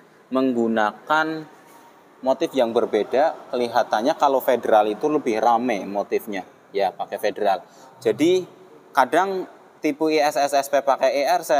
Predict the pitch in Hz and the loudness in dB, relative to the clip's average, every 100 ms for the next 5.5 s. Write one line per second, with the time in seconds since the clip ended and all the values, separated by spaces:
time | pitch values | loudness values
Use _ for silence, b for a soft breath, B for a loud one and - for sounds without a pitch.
0 | 135 123 127 131 123 123 127 120 107 95 | 0 -2 -2 -2 -2 -2 -4 0 2 2
1 | 110 131 143 143 143 147 123 113 110 98 | -2 -4 0 0 0 -2 -2 -4 -6 -6
2 | 104 107 104 113 120 147 160 - - 117 | 0 2 2 2 2 2 0 -2 0 2
3 | 117 117 131 127 127 123 143 143 127 120 | 4 2 0 0 -2 -2 -2 -2 0 0
4 | 107 120 131 123 113 120 113 120 147 123 | 0 0 2 2 2 0 4 4 4 2
5 | - 139 117 120 | 0 2 2 2